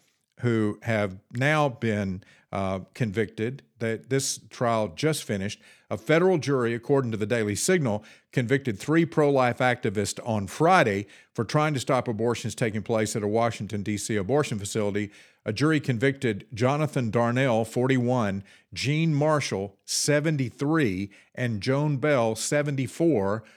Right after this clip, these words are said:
of a felony conspiracy against rights and a violation of the Freedom of Access to Clinic Entries. This is a face Act again. The Justice Department, which is prosecuting the case, said in a release that the defendants were involved in a conspiracy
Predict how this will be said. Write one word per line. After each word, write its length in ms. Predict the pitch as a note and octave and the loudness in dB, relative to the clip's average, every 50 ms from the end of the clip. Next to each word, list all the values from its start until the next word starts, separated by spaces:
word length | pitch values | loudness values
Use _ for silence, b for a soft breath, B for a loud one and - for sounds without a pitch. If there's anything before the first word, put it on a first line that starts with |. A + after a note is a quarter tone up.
| B B | B B
of 120 | G#2+ A2 A2 | -4 -2 -2
a 60 | G#2 | -2
felony 420 | G#2 - C#3+ D3 D#3 D#3 D#3 C#3+ | 0 2 4 4 4 4 0 -2
conspiracy 720 | A2+ - B2 A2 - - - D#3 D3+ C3 A2 - - A2+ G#2 | -2 -2 -4 -4 -4 -2 0 2 2 2 2 2 0 0 0
against 340 | G#2+ G2+ A2 G#2 G2 - - | 0 0 -2 -4 -4 -2 0
rights 380 | A2 A#2+ C3+ D3+ E3 - - | 2 2 2 2 0 -2 -2
and 100 | B2 G#2+ | -4 -2
a 40 | G2+ | 0
violation 600 | F#2 A2 A#2+ A#2+ A#2+ A#2 B2 C#3 C#3 - C3+ A2+ | 0 0 2 2 2 2 2 2 0 0 -4 -4
of 60 | G#2 | -4
the 80 | F#2+ F#2 | -6 -6
Freedom 340 | - - D3 D3 C3 A#2+ G#2+ | -4 -2 0 0 0 0 -2
of 120 | G2+ G2+ | -2 0
Access 440 | A2+ A2+ A2 - - B2+ A2 G#2 - | 0 -2 -2 -2 -2 -2 -2 -2 -4
to 100 | - G2 | -8 -12
Clinic 360 | - - D3+ D3+ C3+ G#2 - | -6 -6 -4 -4 -4 -4 -4
Entries. 280 | C3+ B2 - F#2+ D#2+ G#2+ | -6 -6 -6 -8 -8 -6
This 140 | C3+ C3+ | -6 -4
is 60 | C3+ D3 | -4 -4
a 40 | |
face 360 | C#3 - E3+ E3 E3 - - - | -2 0 2 4 4 2 2 -2
Act 260 | F2+ E2+ E2 - F#2+ | -4 -4 -8 -12 -14
again. 380 | E2+ F2 E2+ D#2 D2+ F2 G2+ b b b b b b b b b b b b b b | -12 -10 -10 -10 -10 -14 -16 b b b b b b b b b b b b b b
The 100 | C3 A2+ | -2 2
Justice 360 | A#2 E3+ G3 F#3 - E3 C3+ | 4 4 4 4 2 -2 -2
Department, 460 | - C3+ A#2 C#3 C#3 B2+ C3 B2+ B2 | 0 2 2 4 2 2 0 0 -2
which 160 | B2+ - A#2+ | -2 -2 -4
is 80 | G#2 F#2+ | -8 -4
prosecuting 600 | - - D3+ E3 E3 - C#3 A2 C3 B2 B2 A#2 | 0 2 2 2 2 -2 -4 -4 -4 -4 -2 -2
the 60 | A2+ | -2
case, 300 | - B2+ B2+ C#3 C#3 C#3 B B B B B B | 2 2 4 4 2 0 B B B B B B
said 400 | - - D3+ D3 D3 C#3 - - | -2 2 2 4 2 2 -2 -6
in 120 | - C3 A#2+ | -4 -2 -2
a 60 | A#2 | 0
release 540 | G#2+ G#2+ G#2 A#2 C#3+ F3+ E3+ C#3+ C3 B2 - | 0 0 2 2 4 4 4 4 2 0 -2
that 160 | B2 G#2+ - | -4 -4 -2
the 80 | A#2 A2 | -4 -4
defendants 520 | G2+ G#2 - - C#3 C#3+ D3 C#3 B2 - | -4 -4 -2 0 0 0 0 -2 -4 -4
were 140 | - A2+ A2 | -4 -2 -2
involved 400 | G#2 F#2+ A#2+ B2 C3 C3+ B2 A2+ | 0 0 2 2 2 2 2 0
in 100 | A2+ G#2 | -2 -2
a 60 | G#2+ | -4
conspiracy 1040 | - - A#2 G2 F2 - - - F3+ G3+ G3 D3+ A2 G2+ - - A2 G#2+ G#2 A2 | -4 -4 -6 -4 -4 -6 0 4 6 6 6 6 4 2 0 0 -2 -2 -2 -4